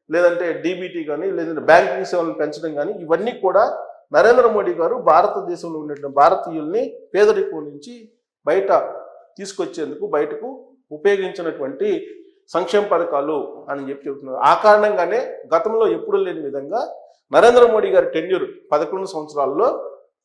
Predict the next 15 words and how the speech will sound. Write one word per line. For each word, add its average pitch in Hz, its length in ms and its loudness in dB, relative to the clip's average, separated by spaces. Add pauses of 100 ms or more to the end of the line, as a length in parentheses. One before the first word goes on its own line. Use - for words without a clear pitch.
(800)
ఆయన 202 260 6
ఇరవై 190 500 4
ఆరు 170 220 4
కోట్ల 196 240 -2
మందిని 170 600 -4
నిరుపేద, 185 460 -4 (1200)
ని-, 165 420 -4
నిరుపేదల్ని 185 760 -2 (640)
బయటికి 175 300 2
తీసుకురాగలిగారు 139 1200 -4
అని 123 120 -18
చెప్తున్నారు. 107 440 -16 (320)
So, 160 100 -6
మూడోసారి 208 540 4
ప్రధానమంత్రి 185 920 -6